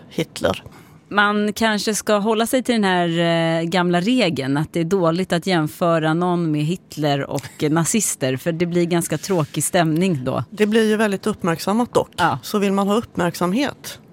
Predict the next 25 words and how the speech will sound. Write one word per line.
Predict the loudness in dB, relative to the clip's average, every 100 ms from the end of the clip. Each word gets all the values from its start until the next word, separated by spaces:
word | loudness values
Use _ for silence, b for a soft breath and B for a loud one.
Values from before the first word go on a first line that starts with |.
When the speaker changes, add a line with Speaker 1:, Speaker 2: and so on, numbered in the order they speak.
| -10 -2
Speaker 1:
i | 0
medierna | 0 0 -2 -2 -4 -8 -20
så | -10 -2 0 0
kan | -2 -2
man | 0 -2
ju |
med | -2 -2
fördel, | 0 0 -2 -4 -6 -14 -6
eh, | -6 -2
använda | -4 -2 -4 -6
sig | -6
av | -6
den | -6 -6
typen | -6 -6 -6
av | -4
invektiv. | -2 -2 -2 -6 -4 -2 -2 -8 B B B B B B -8
För | -2
det | 0
blir | 0
ju | 0
alltid | 0 -2 -4 -4
en | -4
jättegrej. | -6 -8 -8 -6 -6 -8 -6
Speaker 2:
Just | -4
det. | 0